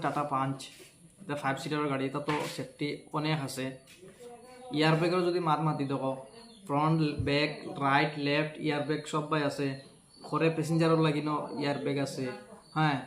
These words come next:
আর বাদে আপনার আছে স্কোডা সালাভিয়া, এটা তো তামাম সেফটি আছে, হ্যাঁ। আর বাদে টাটা এলট্রস যেটা গাড়ি আছে, এটা তো তামাম সেফটি আছে। তো আমরা মোটমাট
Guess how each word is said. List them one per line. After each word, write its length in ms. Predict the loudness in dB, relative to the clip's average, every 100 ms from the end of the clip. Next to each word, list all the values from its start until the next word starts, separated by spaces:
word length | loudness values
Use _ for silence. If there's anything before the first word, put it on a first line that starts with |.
| -12 -18 -16 -14 -10 -2
আর 80 | 0 0
বাদে 200 | 2 2 2
আপনার 200 | 4 2 2
আছে 140 | 2 0 -2 -2
স্কোডা 260 | 2 4 4
সালাভিয়া, 380 | 4 2 2 0 0 -2
এটা 160 | -2 -2 0
তো 80 | 0 -2 -6 -4
তামাম 300 | 0 2 0 -2 -10 -20 -18 -18 -12 -6
সেফটি 320 | -6 -2 0 0
আছে, 200 | 0 -4 -6 -10 -6 0
হ্যাঁ। 200 | 0 0 -6 -20 -20 -4
আর 60 | 0
বাদে 160 | 2 2 0
টাটা 200 | 0 2 2 2 2
এলট্রস 400 | 2 4 2 2 2
যেটা 180 | 2 4
গাড়ি 160 | 4 2 0
আছে, 180 | -2 -4 -6 -6
এটা 140 | -4 -2
তো 60 | -2 0
তামাম 280 | 0 0 0 -2
সেফটি 260 | -8 -6 -4 -4
আছে। 200 | -4 -8 -8 -18 -20 -16 0
তো 60 | 6 8
আমরা 180 | 8 8 8
মোটমাট 380 | 6 4 2